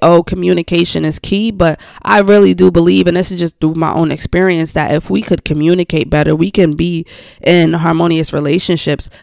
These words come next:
better together. This is, I'm talking about relationships as friendships, romantic relationships,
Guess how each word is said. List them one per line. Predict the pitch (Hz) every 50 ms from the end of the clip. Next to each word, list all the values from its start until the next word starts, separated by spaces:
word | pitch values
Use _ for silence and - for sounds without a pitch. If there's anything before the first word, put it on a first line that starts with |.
| - -
better | 147 151 156 160 160 151 - 139
together. | - - - 160 156 165 196 208 156 139 139
This | 160 165 -
is, | 180 160
I'm | 165 170 190
talking | - - 180 - 165 160
about | 151 156 - -
relationships | 143 143 143 156 - - 160 - - 156 - -
as | - 123 - - - _
friendships, | - 160 170 170 - - - - - - - - - - - - - - _
romantic | 151 151 147 151 156 156 160 165 170 165 156 - -
relationships, | - 135 135 139 - - 147 139 135 - 151 139 135 143 -